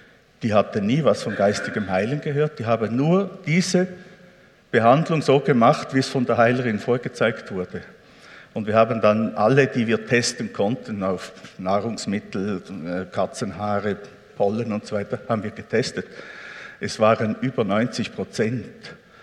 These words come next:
hatten keine Reaktion mehr, keine allergische.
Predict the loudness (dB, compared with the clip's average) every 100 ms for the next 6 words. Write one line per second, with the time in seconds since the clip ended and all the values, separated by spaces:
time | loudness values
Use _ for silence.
0 | -20 -20 -20 -20 -20 -20 -20 _ _ _
1 | _ _ _ -2 0 0 -2 2 4 4
2 | 4 4 0 0 2 2 2 0 0 2
3 | 2 0 0 -4 -6 -6